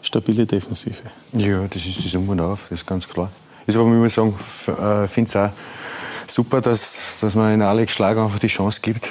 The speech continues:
Speaker 2: Äh, er war ja schon ein guter Tormann, also auch in, in, in, bei Red Bull damals schon und hat auch seine Höhen und Tiefen schon mitgemacht, aber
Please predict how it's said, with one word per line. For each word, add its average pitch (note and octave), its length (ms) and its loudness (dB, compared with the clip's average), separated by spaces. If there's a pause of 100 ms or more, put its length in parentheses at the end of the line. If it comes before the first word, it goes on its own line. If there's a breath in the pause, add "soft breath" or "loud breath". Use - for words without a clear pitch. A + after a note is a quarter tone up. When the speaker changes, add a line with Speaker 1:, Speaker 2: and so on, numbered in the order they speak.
(120)
Speaker 2:
Äh, G2 500 -2
er G2+ 120 0
war G2+ 140 4
ja A2 100 2 (240)
schon A#2 180 0
ein - 380 -6
guter A#2 240 2
Tormann, A#2 340 4
also A2 260 2
auch G#2+ 200 4
in, G#2+ 240 2
in, F#2 300 0
in, F#2+ 260 -4 (600 loud breath)
bei G#2 120 2
Red G2+ 180 2
Bull B2 180 4
damals A#2+ 340 2
schon A#2 340 0
und G2 100 -2
hat G#2+ 220 -2
auch F#2+ 160 4
seine A2 360 2 (520 loud breath)
Höhen B2 200 6
und B2 120 2
Tiefen C3+ 280 2
schon A#2+ 160 2
mitgemacht, B2 420 2
aber A2 500 4